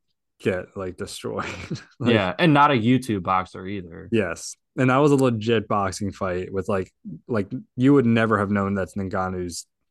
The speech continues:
Speaker 1: first ever professional fight. I mean, that's just absurd.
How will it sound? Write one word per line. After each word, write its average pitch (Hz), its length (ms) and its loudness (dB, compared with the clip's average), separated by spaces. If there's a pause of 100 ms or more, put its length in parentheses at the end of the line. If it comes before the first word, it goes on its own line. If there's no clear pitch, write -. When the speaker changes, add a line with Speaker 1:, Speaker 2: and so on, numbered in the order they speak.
Speaker 1:
first 101 260 -2
ever 95 160 -4
professional 92 500 -8
fight. 85 320 -10
I 85 80 -12
mean, 98 140 -4
that's 120 200 0
just - 240 -6
absurd. 90 680 -12